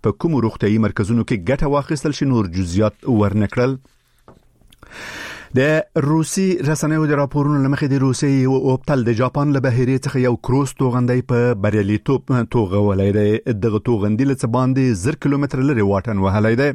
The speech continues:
د روسیې دفاع وزارت ویلي، د پترو پافلوسک، اه، کمچاتسکی، اه، په نوم، اه، دغه توغندی ټاکلي هدف ته رسیدلی او په روسیه کې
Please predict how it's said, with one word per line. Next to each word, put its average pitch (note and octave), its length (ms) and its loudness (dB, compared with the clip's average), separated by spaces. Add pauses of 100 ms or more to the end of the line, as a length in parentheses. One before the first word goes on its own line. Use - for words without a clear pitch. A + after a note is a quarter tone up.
(640)
د - 20 2
روسیې G#2+ 360 2
دفاع A2+ 280 0
وزارت B2 560 0
ویلي، B2 500 2 (460)
د A2 260 2 (200)
پترو C#3 480 0
پافلوسک، C3 1080 -4
اه، C3+ 120 2
کمچاتسکی، C3 840 -2
اه، A#2+ 160 0
په - 140 -2
نوم، A#2+ 260 2
اه، G#2 580 2
دغه C3 400 0
توغندی C3+ 560 0
ټاکلي C3 560 0
هدف G#2 260 0
ته A2 100 -2
رسیدلی G#2+ 400 0
او D3+ 80 2
په D3+ 120 -2
روسیه D3+ 260 0
کې D#3+ 140 -2